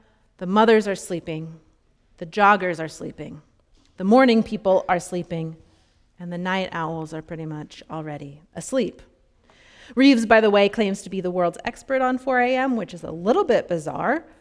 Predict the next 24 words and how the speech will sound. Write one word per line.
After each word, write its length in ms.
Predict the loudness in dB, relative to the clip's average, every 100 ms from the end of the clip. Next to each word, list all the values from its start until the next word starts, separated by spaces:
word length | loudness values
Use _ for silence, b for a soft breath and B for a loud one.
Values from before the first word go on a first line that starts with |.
| b 0
but 320 | 2 2 -2
he's 380 | -14 0 0 0
probably 640 | -12 0 4 4 4 2
right. 560 | 2 4 2 2 -2 -16 -16
He 320 | -4 0 2
has 260 | 0 -2
curated 600 | -6 -2 0 0 0 -2
the 120 | -4 -6
four 460 | -10 -6 -2 0
in 140 | 0 0
the 40 |
morning 380 | -2 -2 -2 -2
museum, 540 | -2 -2 -4 -6 -10
kid 200 | -10 -12
you 100 | -6
not. 200 | -4 -4 -6 _ _ _ -20 -20 b b b b
So, 280 | 4 4 -4 -4 2
unless 580 | 4 6 6 4 -2
your 320 | 4 6 6 4
daily 320 | 6 6 4
routine 460 | -2 -2 -4 -4
is 380 | -4 -6 -6 -10 _ _ -16
a 60 |
particularly 1000 | -10 -8 -8 -6 0 4 4 2 0 -4